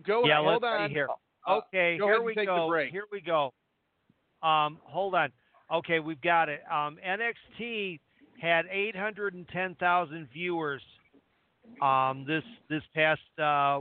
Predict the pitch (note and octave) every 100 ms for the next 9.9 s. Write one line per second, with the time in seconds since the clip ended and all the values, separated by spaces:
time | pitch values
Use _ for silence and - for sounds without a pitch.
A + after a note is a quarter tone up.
0 | C3+ C#3+ C#3+ A2 C#3+ C3+ C#3 C3+ C3 -
1 | - _ - _ - _ _ _ - -
2 | C#4+ - - - - - C3+ B2 B2 A#2+
3 | C#3 C#3 - - _ _ _ _ _ _
4 | _ _ D3+ D#3 D#3 - G3 F#3+ - E3+
5 | E3 D#3 D3+ E3+ G#3 D#3 - G3+ D3+ C#3
6 | C#3 C3+ C#3 E3+ E3 - C#3 - G3+ A3+
7 | G#3+ G#3 G3 - F#3+ F3+ F#3+ F#3 E3 -
8 | G3 G3 G#3 G3+ G3 - _ _ - _
9 | - F3+ G#3 G#3+ G3 G3 G3 F3+